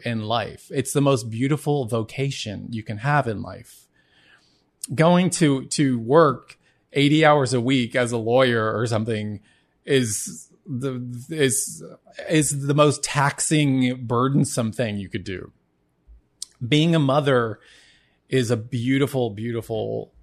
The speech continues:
thing to, to be. So, um, I just want to encourage you guys out there who, who, if you're mothers and you, you feel kind of this assault by society, this attack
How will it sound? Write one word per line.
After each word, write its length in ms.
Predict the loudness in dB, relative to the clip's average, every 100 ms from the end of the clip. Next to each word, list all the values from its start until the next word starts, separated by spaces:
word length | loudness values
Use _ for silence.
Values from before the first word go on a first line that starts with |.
| _
thing 340 | -6 -4 -6 -10 -10
to, 220 | -10 -10 -10
to 100 | -8
be. 240 | -6 -6
So, 360 | -2 0 0 -4 -14 -20 _ _ _ _ _ _ _ _
um, 400 | -2 2 2 0 -2
I 100 | 0
just 240 | -2 -4
want 360 | -4 -2 -2 -2
to 220 | -4 -2
encourage 680 | -4 -2 0 0 0 -2 -6
you 80 |
guys 260 | -2 -2 -2
out 340 | 0 0 2
there 260 | 0 0 0
who, 260 | 0 0 -2 -10 -8 -4 -2
who, 340 | 2 2 2 -8
if 260 | -6 -2
you're 140 | 0 2
mothers 460 | 4 4 2 0
and 180 | 0 0
you, 380 | 0 -2 -6 -12 _ _ -2
you 220 | 0 0
feel 760 | -2 -2 2 2 2 0 -4 -10 _ _
kind 200 | -2 0
of 80 | 0
this 160 | -2 -6
assault 540 | -2 2 2 2 -2
by 340 | -2 0 -2 -6 -20 _ -14
society, 720 | -6 -4 0 2 2 2 -4
this 220 | -6 -8
attack 600 | -6 0 0 0 -4 -20